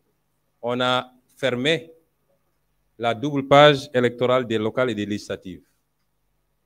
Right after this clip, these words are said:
Évidemment, il nous faut gérer les conséquences de ces élections. Mais s'il faut parler d'élections stricto sensu, il nous faut nous orienter désormais vers l'étape cruciale, extrêmement importante,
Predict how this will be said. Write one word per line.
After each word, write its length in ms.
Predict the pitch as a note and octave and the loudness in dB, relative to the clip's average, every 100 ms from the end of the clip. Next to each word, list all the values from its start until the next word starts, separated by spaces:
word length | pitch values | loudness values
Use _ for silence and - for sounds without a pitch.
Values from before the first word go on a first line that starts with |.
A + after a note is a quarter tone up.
| _ - | _ -12
Évidemment, 420 | A2+ B2 C3 D3+ | -6 -4 0 -2
il 100 | C3+ | -2
nous 100 | A#2+ | -8
faut 220 | A#2 D3 C3+ | -8 -6 -6
gérer 320 | B2 A#2+ C#3+ | -4 -4 -4
les 180 | A#2 - | -6 -8
conséquences 680 | C#3 C#3 C#3 F3 F#3 F3+ | -10 -6 -6 -4 -4 -6
de 80 | A#2 | -16
ces 200 | A2 G#2+ | -12 -10
élections. 400 | G#2 G2 - F#2+ _ _ _ _ _ _ _ _ _ _ _ _ | -10 -10 -14 -20 _ _ _ _ _ _ _ _ _ _ _ _
Mais 180 | G#2+ A#2 | -8 -8
s'il 200 | C#3 D3+ | -6 -8
faut 160 | D3+ | -6
parler 300 | C#3 C3+ C3+ | -4 -4 -4
d'élections 420 | C3 A#2+ B2 - A2+ | -6 -6 -8 -10 -14
stricto 300 | C#3+ C#3 B2 | -14 -16 -16
sensu, 360 | A#2 A2+ D3 | -14 -14 -14
il 100 | B2 | -14
nous 60 | G#2+ | -14
faut 160 | - B2 | -12 -14
nous 100 | A2 | -8
orienter 380 | A2 G#2+ G2+ A#2 | -6 -6 -8 -6
désormais 600 | G#2+ G#2 G2+ G#2+ C3 - _ _ _ _ _ _ _ | -6 -4 -4 -4 -10 -12 _ _ _ _ _ _ _
vers 240 | F#2 A#2+ A#2 | -2 0 2
l'étape 560 | A#2+ C3 C3 A#2+ _ _ | 0 2 0 0 _ _
cruciale, 580 | D3+ D#3+ - B2+ A#2 C#3+ - _ _ _ _ _ _ _ _ _ _ _ _ _ _ _ _ _ _ _ _ _ _ _ _ - | -4 -4 -2 -2 -2 -6 -16 _ _ _ _ _ _ _ _ _ _ _ _ _ _ _ _ _ _ _ _ _ _ _ _ -4
extrêmement 480 | D#3 - D#3+ C#3+ | -4 -2 -4 -2
importante, 880 | C3+ B2 B2 A2+ B2+ B2+ B2 - - | -4 -4 -6 -6 -6 -8 -10 -20 -20